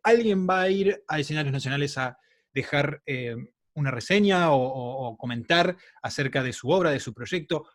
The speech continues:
o hasta contarnos qué hicieron durante esta cuarentena, que hubo mucha gente que abrió su, su, su corazón a decirnos, "Mirá, hice esto,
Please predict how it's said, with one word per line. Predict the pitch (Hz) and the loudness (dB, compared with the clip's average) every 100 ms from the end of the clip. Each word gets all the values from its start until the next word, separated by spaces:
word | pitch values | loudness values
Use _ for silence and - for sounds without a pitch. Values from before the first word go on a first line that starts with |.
| _ | _
o | 131 | -4
hasta | 135 - 139 | -4 -4 -6
contarnos | 139 131 175 165 156 - | -4 -4 -2 -2 -4 -4
qué | - | -4
hicieron | 151 160 151 147 | -2 2 0 0
durante | 127 120 120 | -4 -6 -6
esta | 117 - 120 | -6 -8 -6
cuarentena, | 113 107 107 98 98 | -6 -8 -8 -12 -4
que | 151 | 2
hubo | 156 | 2
mucha | 170 160 | 2 -2
gente | 139 156 156 170 - - _ | -2 -2 0 -2 -4 -20 _
que | 151 | 4
abrió | 156 190 202 202 _ _ | 6 8 6 4 _ _
su, | - 143 139 | -2 -2 -2
su, | - 131 | -6 -6
su | - | -6
corazón | 143 135 131 175 180 | -4 -4 -2 0 2
a | |
decirnos, | 135 113 160 156 | 0 -2 -2 0
"Mirá, | 143 131 110 - | 2 2 0 -6
hice | 160 165 | 0 0
esto, | - - | 0 -8